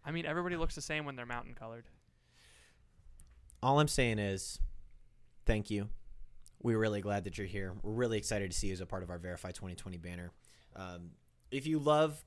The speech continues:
Speaker 2: the Crazy Horse Memorial, if you love Condoleezza Rice and L L Cool J and Mitchell Musso, you too will also join the Verify twenty twenty campaign. The link to our change dot org petition is in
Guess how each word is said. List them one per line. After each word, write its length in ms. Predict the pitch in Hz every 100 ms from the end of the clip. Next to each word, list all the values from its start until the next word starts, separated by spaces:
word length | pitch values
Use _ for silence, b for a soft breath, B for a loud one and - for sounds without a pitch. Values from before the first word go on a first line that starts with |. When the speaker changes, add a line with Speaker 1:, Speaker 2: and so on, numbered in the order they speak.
| -
Speaker 2:
the 80 | 143
Crazy 240 | - 139
Horse 180 | 135 131
Memorial, 360 | 120 120 127 131
if 240 | 120 -
you 100 | 123
love 240 | 117 120 117
Condoleezza 440 | - 120 117 110
Rice 280 | 104 107 104
and 80 | 101
L 120 | 101 101
L 80 |
Cool 200 | 101 110 101
J 200 | 98 98
and 80 |
Mitchell 220 | 98 98 92
Musso, 440 | 101 98 92 92 - b b -
you 280 | 104 151 220
too 300 | - - 165
will 180 | 110 113
also 340 | 113 123 123
join 280 | 110 110 110
the 60 | 92
Verify 340 | 95 95 92
twenty 220 | 87 98 85
twenty 240 | 90 87
campaign. 580 | - 92 85 98 92 87 - b b -
The 100 | 101
link 340 | 113 131 -
to 180 | - 123
our 400 | - 117 113 110
change 320 | - 123 117
dot 120 | 120
org 180 | 117 117
petition 520 | 117 - 123 - 117 -
is 280 | 120 127 -
in 240 | 127 131